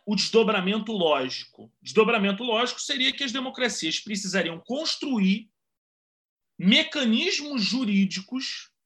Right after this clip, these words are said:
pra se proteger desses agentes autoritários. Eu concordo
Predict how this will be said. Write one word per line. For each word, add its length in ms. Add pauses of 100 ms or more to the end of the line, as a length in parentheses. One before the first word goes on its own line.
(560)
pra 560
se 320
proteger 1080
desses 400
agentes 500
autoritários. 1000 (1200)
Eu 240
concordo 1080